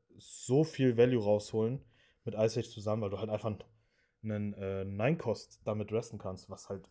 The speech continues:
wirklich, wirklich, wirklich stark ist, ne? Aber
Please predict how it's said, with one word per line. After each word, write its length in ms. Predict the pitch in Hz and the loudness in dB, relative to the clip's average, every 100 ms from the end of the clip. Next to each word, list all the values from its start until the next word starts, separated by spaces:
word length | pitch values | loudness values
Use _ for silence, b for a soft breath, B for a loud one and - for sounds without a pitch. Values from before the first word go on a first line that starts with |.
| - | -18
wirklich, 560 | 101 110 123 120 104 | -6 0 0 0 -6
wirklich, 440 | 107 107 104 101 101 | -4 -4 -4 -10 -4
wirklich 340 | 110 110 104 | -4 -2 -8
stark 280 | - 104 98 | -2 -2 -2
ist, 120 | 95 | -8
ne? 160 | 98 104 - _ _ _ _ _ _ _ _ _ _ _ _ _ _ | -8 -8 -10 _ _ _ _ _ _ _ _ _ _ _ _ _ _
Aber 560 | 113 107 101 101 98 | 2 4 6 4 -2